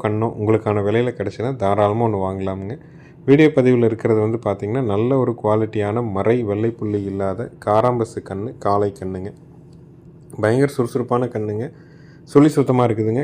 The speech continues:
கழிப்பு சுழி இல்லைங்க, குறைப்பழுது இல்லைங்க. வயது வந்து பாத்தீங்கன்னா எட்டு மாதங்கள் ஆகுதுங்க. எட்டு மாதங்களான சுழி சுத்தமான நல்ல ஒரு குவாலிட்டியான காங்கேயம் காராம்பசு கண்ணு, காளை கன்று, கழிப்பு சுழி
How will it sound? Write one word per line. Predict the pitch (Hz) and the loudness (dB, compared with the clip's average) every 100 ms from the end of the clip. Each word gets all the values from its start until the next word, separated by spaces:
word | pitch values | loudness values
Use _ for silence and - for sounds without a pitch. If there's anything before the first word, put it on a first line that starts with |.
| 139 | 2
கழிப்பு | 113 123 127 | 2 2 0
சுழி | 117 113 | 0 0
இல்லைங்க, | 107 104 113 127 | 0 0 -2 0
குறைப்பழுது | 110 110 110 107 104 | 2 2 2 2 2
இல்லைங்க. | 101 101 131 120 | 0 -2 -2 0
வயது | 101 120 127 | 2 2 2
வந்து | 113 113 - | 0 -2 -4
பாத்தீங்கன்னா | 101 104 120 127 101 | -6 -4 -4 -4 -6
எட்டு | - 113 | -4 0
மாதங்கள் | 107 110 110 98 | 2 2 0 -2
ஆகுதுங்க. | 92 92 95 104 - - - - - - 113 | -2 -6 -8 -10 -14 -20 -20 -20 -20 -4 -2
எட்டு | 107 147 127 | 0 2 4
மாதங்களான | 127 131 127 117 107 107 139 - - - | 4 4 2 2 0 0 -4 -8 -18 -6
சுழி | 123 131 131 | 0 0 -2
சுத்தமான | 123 113 110 107 107 - - - 120 | -4 -2 0 -2 -2 -6 -12 -16 -4
நல்ல | 104 117 139 139 | -2 2 2 2
ஒரு | 120 - | 0 0
குவாலிட்டியான | 107 110 110 107 104 113 127 | 0 2 0 -2 -2 -4 -6
காங்கேயம் | 101 104 110 110 113 127 110 | -4 -2 0 0 -2 -4 0
காராம்பசு | 104 117 120 113 - 98 | 0 0 -2 -4 -6 -10
கண்ணு, | 98 107 113 | -8 -8 -6
காளை | 104 101 107 107 | -4 -2 -2 -4
கன்று, | 101 98 104 151 - - - - - | -8 -6 -6 -6 -8 -20 -20 -20 0
கழிப்பு | 120 143 147 143 | 2 4 2 0
சுழி | 135 | 0